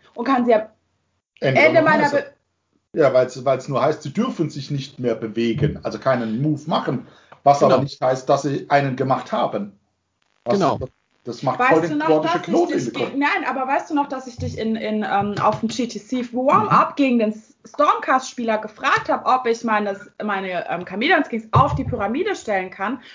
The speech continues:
Speaker 1: Und es hat nur nicht funktioniert, weil er innerhalb von neun Zoll stand.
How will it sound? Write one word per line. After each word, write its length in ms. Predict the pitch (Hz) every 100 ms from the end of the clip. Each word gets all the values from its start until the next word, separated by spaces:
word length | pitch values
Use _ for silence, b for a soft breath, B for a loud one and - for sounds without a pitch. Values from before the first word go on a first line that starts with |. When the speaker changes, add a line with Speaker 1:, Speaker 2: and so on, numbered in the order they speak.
| B
Speaker 1:
Und 80 | 214
es 140 | 226
hat 160 | 233 240
nur 200 | 330 415
nicht 160 | 370 -
funktioniert, 480 | 240 - 233 240
weil 100 | 214
er 140 | 190 -
innerhalb 400 | 381 330 214 -
von 160 | 208
neun 320 | 208 214 196 -
Zoll 280 | 277 381 466
stand. 540 | - 175 185 403 -